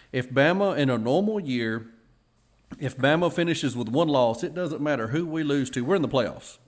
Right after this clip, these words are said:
It doesn't matter if it's the S E C championship game or if it's against Auburn or L S U or whomever, w-, you know, we're in with one loss, and I think Ohio State is afforded that same, uh, that same mulligan.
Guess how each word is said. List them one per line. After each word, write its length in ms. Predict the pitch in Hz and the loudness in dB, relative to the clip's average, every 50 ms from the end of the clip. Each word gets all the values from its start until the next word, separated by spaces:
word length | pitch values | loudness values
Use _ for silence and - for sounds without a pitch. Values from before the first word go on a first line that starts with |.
| _ - | _ -4
It 80 | 135 | -2
doesn't 260 | 147 147 147 131 139 123 | 0 2 2 2 2 2
matter 260 | 139 139 131 123 113 | 2 4 4 2 0
if 60 | 113 | -2
it's 180 | 123 123 123 - | -4 -4 -4 -4
the 120 | 95 123 | -2 -2
S 140 | 143 139 - | -2 -2 -2
E 40 | 123 | -4
C 140 | - 151 139 | -4 -4 -4
championship 420 | 139 - 170 165 160 - 190 - | -2 -2 -2 -2 -2 -4 -6 -4
game 380 | 147 160 165 175 180 185 185 175 - - - - - - _ | -2 -2 -2 -2 -2 -2 -4 -6 -8 -12 -20 -20 -20 -20 _
or 100 | - 120 | -4 -4
if 120 | 117 113 - | -4 -2 -4
it's 140 | 123 - - | -4 -4 -4
against 320 | 107 117 113 104 - - | -4 -2 -2 -2 0 2
Auburn 400 | 120 147 165 180 170 185 180 160 | 4 6 6 6 4 2 0 0
or 100 | 127 120 | 0 2
L 200 | 110 131 131 127 | 2 0 0 0
S 180 | 127 - - - | 0 -2 -4 -4
U 120 | 156 156 | -2 0
or 40 | 143 | 0
whomever, 540 | 139 139 131 131 139 147 165 147 120 110 110 | 2 2 2 2 2 2 0 0 -2 -4 -4
w-, 200 | 107 107 123 - | -4 -6 -6 -6
you 80 | 135 120 | -4 -4
know, 80 | 117 | -4
we're 240 | 117 127 147 156 147 | -2 -2 -2 0 0
in 160 | 147 151 143 | 0 0 0
with 120 | 123 117 110 | 0 0 0
one 180 | 117 120 117 | 0 -2 0
loss, 340 | 113 127 143 156 151 135 135 | 0 2 2 2 2 0 0
and 100 | 123 120 | -4 -6
I 40 | 127 | -4
think 220 | - 151 135 - | -4 -4 -6 -4
Ohio 320 | - 113 110 123 120 117 113 | -4 -2 -2 0 0 0 -2
State 320 | - - 139 147 147 - | -2 -2 -2 -2 -2 -2
is 180 | - 120 104 110 | -4 -4 -4 -4
afforded 560 | 113 - 120 110 - 143 143 139 135 123 113 | -6 -6 -8 -8 -4 -2 0 0 0 0 -2
that 180 | 117 113 - | -4 -4 -4
same, 420 | - - 135 131 131 127 123 117 113 | -4 -4 -2 0 0 0 0 0 -2
uh, 200 | 110 110 107 92 | -2 -2 -4 -4
that 380 | 113 117 113 - 76 - - | -2 -4 -4 -4 -8 -12 -8
same 220 | - - 127 120 117 | -4 -2 -2 0 2
mulligan. 500 | 127 151 180 180 147 123 120 113 113 | 0 2 0 0 -2 -2 -4 -4 -6